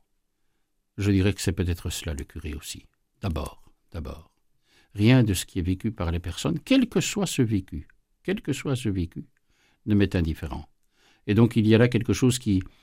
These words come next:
qui me semble fondamental. Bon, alors là, c'est dans l'esprit de ce qu'est le curé. Et alors, par rapport dans l'Église, euh, je crois que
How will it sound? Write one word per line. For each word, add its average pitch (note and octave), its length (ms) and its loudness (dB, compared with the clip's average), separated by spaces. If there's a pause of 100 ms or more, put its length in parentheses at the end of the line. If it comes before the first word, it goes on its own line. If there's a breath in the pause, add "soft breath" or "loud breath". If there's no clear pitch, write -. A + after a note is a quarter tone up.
(160 soft breath)
qui - 80 -4
me A2+ 120 6
semble A2 340 4
fondamental. G#2 640 2 (140)
Bon, A#2+ 140 0
alors A#2 240 8
là, C#3 140 8
c'est F2+ 400 2 (100)
dans D#2 180 -8
l'esprit F2 420 -6
de F2+ 120 -4
ce - 140 -6
qu'est F2+ 140 -6
le E2+ 100 -2
curé. B2 360 -4 (560 soft breath)
Et B2 80 6
alors, F3 260 8
par C3 160 2
rapport B2 420 6
dans G#2+ 140 4
l'Église, G#2 580 4
euh, E2 400 2
je E2 180 -4
crois - 280 -2
que E2 360 -2